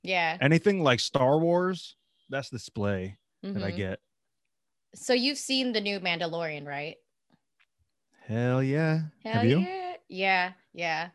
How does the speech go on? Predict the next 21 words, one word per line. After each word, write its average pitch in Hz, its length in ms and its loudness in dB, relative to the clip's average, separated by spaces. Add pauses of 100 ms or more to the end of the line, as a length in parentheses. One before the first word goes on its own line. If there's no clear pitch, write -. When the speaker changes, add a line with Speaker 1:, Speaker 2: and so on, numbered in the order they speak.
(200)
Speaker 1:
I 480 100 6
didn't 523 300 6
like 226 160 4
Speaker 2:
Two - 140 2
Speaker 1:
the 127 80 6
Speaker 2:
episodes 123 380 2
Speaker 1:
second 143 140 0
Speaker 2:
in. 117 160 -4 (140)
Speaker 1:
Yeah, 240 280 4
I 370 120 4
didn't 349 140 4
like 330 180 2
the 240 100 4
second 220 360 0
episode. - 500 -10 (1500)
Speaker 2:
Was 120 160 -2
it 107 60 -2
'cause 117 180 -2
of 104 40 -4
the 98 100 -4
spiders? 120 640 -4